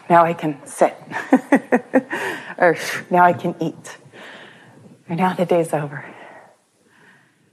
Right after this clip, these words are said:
And so watch that, because really, where, where are we going? There's nowhere to go.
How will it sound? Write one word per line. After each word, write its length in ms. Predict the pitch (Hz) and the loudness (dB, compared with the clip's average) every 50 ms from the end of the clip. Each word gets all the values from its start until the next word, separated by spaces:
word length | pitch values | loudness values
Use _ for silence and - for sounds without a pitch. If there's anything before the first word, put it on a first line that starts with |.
| _ _ _ _ _ _ - | _ _ _ _ _ _ -4
And 160 | - 233 226 | -2 -2 0
so 160 | - - 254 247 | 4 4 6 6
watch 600 | 247 240 240 254 330 381 381 - - - - - | 6 6 6 6 6 4 4 0 -12 -12 -10 -8
that, 280 | - - - - - - - _ _ _ _ - | -6 -6 -6 -6 -10 -10 -12 _ _ _ _ -6
because 380 | - 226 - - 240 226 226 240 | -6 -4 0 0 0 0 0 0
really, 280 | 240 240 247 262 262 254 | 2 4 6 6 6 6
where, 180 | 240 240 233 | 6 4 4
where 220 | - 214 220 240 254 | 4 4 4 4 4
are 80 | 285 | 4
we 120 | 294 285 269 | 4 2 2
going? 460 | 262 240 202 370 349 - - 202 - - - _ _ _ _ _ _ _ _ _ - - _ _ _ _ _ _ _ _ _ _ _ _ _ _ - | 4 4 4 4 2 -2 -4 -8 -12 -14 -16 _ _ _ _ _ _ _ _ _ -20 -20 _ _ _ _ _ _ _ _ _ _ _ _ _ _ -6
There's 160 | - 269 262 | -4 -2 0
nowhere 240 | 262 262 262 262 262 | 2 2 2 4 2
to 100 | 247 247 | 2 0
go. 320 | 240 - 262 254 226 208 | 0 2 0 0 0 -2